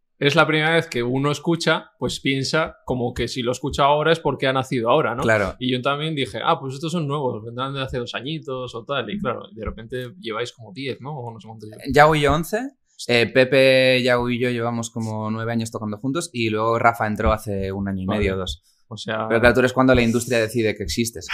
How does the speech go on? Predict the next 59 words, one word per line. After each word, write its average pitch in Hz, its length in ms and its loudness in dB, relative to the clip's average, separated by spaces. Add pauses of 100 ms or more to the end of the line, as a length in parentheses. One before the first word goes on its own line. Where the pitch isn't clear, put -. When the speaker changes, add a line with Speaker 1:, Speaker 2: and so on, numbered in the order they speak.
Speaker 2:
o 107 40 -2
sea, 104 160 4
es, - 240 -2
eh, 117 220 2
eh, 117 80 0
Speaker 1:
Claro, 113 160 0
Speaker 2:
es 120 80 2
Speaker 1:
o - 20 0
sea, 123 100 4
esto 123 160 2
funciona 131 300 -2
así, 113 260 -2
¿no? 123 140 -8
O 139 60 -12
sea, 117 100 -4
Speaker 2:
Sí, 113 160 4
sí, 92 140 -10
sí, - 120 -18
Speaker 1:
vosotros 123 300 -2
Speaker 2:
sí. - 80 -4
Speaker 1:
estáis 127 80 0
con 120 160 -6
Warner, 143 420 0
ficháis 120 300 -10
con 113 80 -4
Speaker 2:
Estamos 110 80 -2
con 117 60 2
Speaker 1:
Warner, 143 240 0
Speaker 2:
Warner. 90 160 -6
Speaker 1:
y - 20 0
es 120 100 -2
desde 117 180 -6
ese 117 120 -12
momento 120 320 -10
entonces. 117 540 -8 (240)
Speaker 2:
No, 160 560 2
fue 165 160 0
un 175 60 0
poquito 156 280 0
antes. 101 360 -4
Speaker 1:
Sí. - 140 -12
Speaker 2:
Eh, 123 140 2
nosotros, 131 640 2
eh, 113 200 2
empezamos 117 420 -2
a 135 40 -8
funcionar, 127 360 -2 (100)
yo 127 140 2
ya 139 180 4 (340)
estaba 131 440 4
currando 127 560 2
con 110 480 -2
Universal 113 400 -2
Publishing, 127 300 -2
la 113 80 0
editorial, 113 400 0 (280)
componiendo 120 560 4
para, 107 720 4 (100)
para, 113 200 0